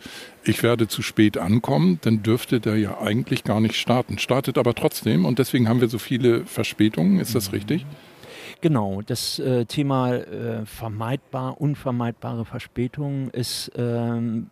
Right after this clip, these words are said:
Speaker 2: m, ein, ein großer Streitpunkt, weil, äh, es darüber keine klare Definition gibt. Äh, es ist bisher, äh, noch nicht definiert worden,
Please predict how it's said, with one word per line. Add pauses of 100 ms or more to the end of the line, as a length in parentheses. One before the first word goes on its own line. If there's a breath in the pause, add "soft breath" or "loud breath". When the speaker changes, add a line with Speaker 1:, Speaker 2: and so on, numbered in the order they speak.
Speaker 2:
m, (120)
ein,
ein
großer
Streitpunkt, (760 loud breath)
weil, (100)
äh,
es
darüber
keine
klare
Definition
gibt. (100)
Äh,
es
ist
bisher, (480 loud breath)
äh,
noch
nicht
definiert
worden,